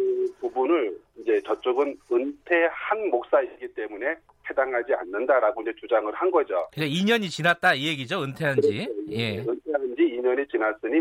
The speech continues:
Speaker 1: 은퇴한 목사지 은퇴하는 목사가 아니다라고 주장을 한 거고요.
Speaker 2: 네.
Speaker 1: 이 주장이 이제 일부 받아들여진 거라고 생각이 됩니다.
Speaker 2: 예.
Speaker 1: 음.
Speaker 2: 그런데 이 애초에 저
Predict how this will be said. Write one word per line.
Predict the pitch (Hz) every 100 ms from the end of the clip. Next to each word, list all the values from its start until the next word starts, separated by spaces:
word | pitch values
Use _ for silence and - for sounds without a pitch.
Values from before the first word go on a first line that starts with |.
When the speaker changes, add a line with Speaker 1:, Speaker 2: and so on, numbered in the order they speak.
| 120
Speaker 1:
은퇴한 | 127 285 - - - 220
목사지 | - - - - - 139 - _ _ 117
은퇴하는 | 127 139 135 127
목사가 | 120 - 135 110
아니다라고 | 101 107 110 -
주장을 | - 113 123
한 | 175
거고요. | 156 113 107 151 104
Speaker 2:
네. | 127 120 135 269
Speaker 1:
이 | 311 381 -
주장이 | - 294 285 170 135
이제 | 127 117
일부 | 117 120 127 143
받아들여진 | - 95 143 156 139 120 113 110 110
거라고 | 98 101 92 95 147
생각이 | 147 127 117
됩니다. | 107 92 - 82 -
Speaker 2:
예. | 120 120 107 104 104 107 104 95 104 - -
Speaker 1:
음. | 302 370 - - _ _ -
Speaker 2:
그런데 | - 247 311 254 - _ -
이 | 185 208 196 180 147 - _ _ _ -
애초에 | 175 - 320 262 208 190 123 - - _
저 | -